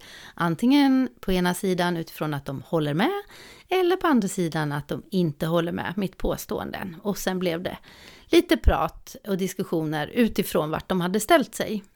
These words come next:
Och, eh, mitt påstående först var att på sociala medier skapar man positiva och goda relationer. Varpå de flesta faktiskt höll med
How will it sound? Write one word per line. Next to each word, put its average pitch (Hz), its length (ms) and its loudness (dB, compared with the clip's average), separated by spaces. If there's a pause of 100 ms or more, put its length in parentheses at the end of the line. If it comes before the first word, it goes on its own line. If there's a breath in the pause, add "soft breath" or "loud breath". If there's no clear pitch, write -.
(160)
Och, - 300 -2
eh, 190 300 6 (480 loud breath)
mitt 254 200 4
påstående 254 480 4
först - 400 0
var 180 320 6
att - 440 -2 (200)
på 247 100 4
sociala 247 460 6
medier 190 480 6
skapar 165 600 2
man 151 400 2 (360 soft breath)
positiva 175 640 2
och 170 200 -4
goda 156 400 0
relationer. 160 720 0 (720 loud breath)
Varpå 160 520 2
de 214 200 4
flesta - 460 -2
faktiskt - 680 -6
höll 247 280 6
med 311 300 2